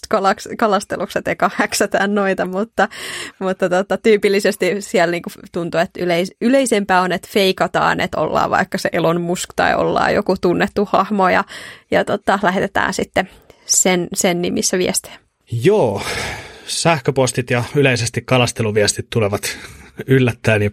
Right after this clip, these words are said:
Speaker 2: pyytämättä kaikille. <laughs> Mitään varsinaista hopealuotia niiden, niin kuin, niistä välttymiseen ei ole muuta kuin, ö, noudattamalla ohjeistusta: älä klikkaa,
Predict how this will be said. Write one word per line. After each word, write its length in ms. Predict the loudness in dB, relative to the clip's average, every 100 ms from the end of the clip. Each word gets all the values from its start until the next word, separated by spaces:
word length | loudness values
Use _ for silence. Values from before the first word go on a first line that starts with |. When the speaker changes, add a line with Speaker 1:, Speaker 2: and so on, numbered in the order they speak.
| 2
Speaker 2:
pyytämättä 600 | 2 2 -4 -6 -8 -14 _ -8 -8 -14 -4
kaikille. 500 | -2 0 0 -2 -2 0 0 -2
<laughs> 360 | -8 -8 -10 -2
Mitään 260 | 0 2 2
varsinaista 440 | 2 4 2 4
hopealuotia 720 | 2 2 2 4 2 2 2 2
niiden, 560 | 4 2 0 -4 -12 -6
niin 160 | -6
kuin, 220 | -2 -2 0 -2 -2
niistä 260 | -2 -2 -6 -20 -12 -8 0
välttymiseen 760 | 2 2 0 -4 -2 0 0 0
ei 160 | 2
ole 240 | 4 4 2
muuta 320 | -2 -6 -8
kuin, 280 | -6 -8 -8 _ _
ö, 20 | -10 -10 -12 _ _
noudattamalla 720 | 0 2 0 -4 -2 0 2 0 -6 -20 -20 -20 _ _ _ _ _ _ _ _ 2
ohjeistusta: 920 | 2 4 2 2 0 -2 0 -4 -4 _ _ _ _ _ _
älä 280 | 0 2 2 0 -8 _ 0
klikkaa, 540 | 0 0 _ 0 0